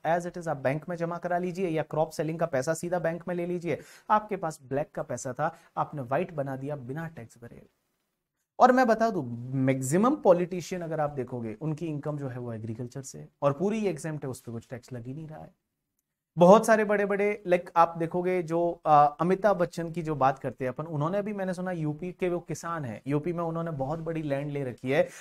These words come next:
और वहां से उनकी भारी एग्रीकल्चर इनकम वो हर साल शो करते हैं। एक इंटरेस्टिंग केस आया, मैंने कहीं पढ़ा था, exactly मुझे उसका रेफरेंस अभी पता नहीं है, but क्या हुआ कि एक बंदे ने बताया एग्रीकल्चर इनकम है मेरी,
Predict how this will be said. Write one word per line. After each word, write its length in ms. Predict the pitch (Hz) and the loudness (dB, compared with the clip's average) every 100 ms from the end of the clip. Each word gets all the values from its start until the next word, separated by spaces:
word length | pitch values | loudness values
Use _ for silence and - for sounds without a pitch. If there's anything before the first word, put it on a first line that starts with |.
| - | -4
और 100 | 151 | -2
वहां 260 | 131 131 165 | 0 -2 -6
से 140 | 175 | -6
उनकी 380 | 151 135 143 - _ - | -6 -4 -6 -8 _ -4
भारी 320 | 135 139 190 | 0 2 2
एग्रीकल्चर 540 | 208 185 190 190 185 170 | 2 2 0 -2 -2 -4
इनकम 260 | 160 160 | -4 -6
वो 140 | 151 135 | -6 -6
हर 140 | 131 | -6
साल 200 | 131 131 | -6 -8
शो 240 | - 147 | -6 -10
करते 320 | 156 165 165 - | -10 -12 -16 -18
हैं। 100 | - _ _ _ _ _ - | -18 _ _ _ _ _ -2
एक 140 | 180 180 | -2 0
इंटरेस्टिंग 560 | 170 160 175 - 202 | -4 0 -2 -2 -6
केस 260 | 185 147 127 | -4 -6 -2
आया, 160 | 123 | -2
मैंने 200 | 135 131 | 0 -4
कहीं 200 | 131 135 | -4 -4
पढ़ा 300 | 139 135 131 | -2 0 2
था, 280 | 139 120 - - | 0 -2 -8 -6
exactly 420 | 135 139 139 160 | 0 0 0 -2
मुझे 180 | 151 143 | -2 -4
उसका 220 | 139 - | -4 -2
रेफरेंस 360 | 123 117 143 139 | -4 -2 -4 -4
अभी 140 | 123 | -6
पता 260 | 123 120 113 | -6 -6 -6
नहीं 180 | 113 120 | -6 -8
है, 160 | 170 - _ _ _ _ _ _ _ _ 190 | -10 -14 _ _ _ _ _ _ _ _ 2
but 140 | 196 | 6
क्या 120 | 247 | 8
हुआ 240 | 240 196 240 | 10 10 6
कि 1160 | - _ _ _ _ _ _ _ _ _ - 196 | 2 _ _ _ _ _ _ _ _ _ 8 10
एक 160 | 196 | 12
बंदे 280 | 185 180 190 | 10 6 4
ने 80 | 190 | 2
बताया 300 | 160 156 190 | 0 0 0
एग्रीकल्चर 580 | 135 135 131 127 131 117 | 0 -2 -4 -4 -6 -8
इनकम 260 | 110 110 | -10 -10
है 60 | 107 | -10
मेरी, 260 | 107 107 | -10 -12